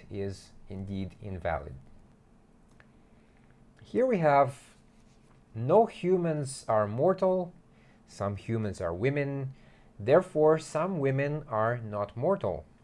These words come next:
Let's see how that works. Let's put humans here, mortals over here,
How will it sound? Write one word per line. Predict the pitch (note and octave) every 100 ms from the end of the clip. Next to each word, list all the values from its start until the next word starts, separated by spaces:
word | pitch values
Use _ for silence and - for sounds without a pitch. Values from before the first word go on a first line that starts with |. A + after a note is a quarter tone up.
| _ _ -
Let's | C3 G#3 -
see | - F#3
how | D3 B2+
that | A#2+ G#2
works. | E2 - - - - - - - _ - - - - - - - - - - - -
Let's | G3 A3 -
put | F3+ F3 - -
humans | - - D3 C3+ G#2 E2 E2 - - -
here, | - - E2+ - - F3 F#3 - - _ _ _ _ _ _ _ - - _ _ _ _ _ _ _ _ _ _ _
mortals | G#2+ G2+ G2+ G2 F#2 F2 -
over | - -
here, | - - C3 C3 B2+ C3